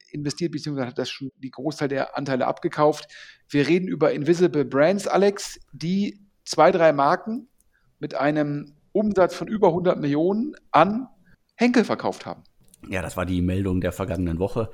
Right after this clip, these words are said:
Speaker 2: Das ging rauf und runter vom Handelsblatt bis sonst wo,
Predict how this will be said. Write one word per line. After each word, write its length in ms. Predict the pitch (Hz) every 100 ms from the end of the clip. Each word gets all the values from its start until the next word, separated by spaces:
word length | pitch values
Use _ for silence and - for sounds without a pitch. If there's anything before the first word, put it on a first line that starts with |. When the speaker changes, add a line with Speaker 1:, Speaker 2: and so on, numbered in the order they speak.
| - - -
Speaker 2:
Das 120 | - -
ging 240 | 90 90
rauf 240 | 92 101
und 160 | 92 -
runter 300 | 117 123 107
vom 280 | - 92 92
Handelsblatt 460 | 107 95 - 98
bis 100 | 90
sonst 280 | 92 113 127
wo, 180 | 107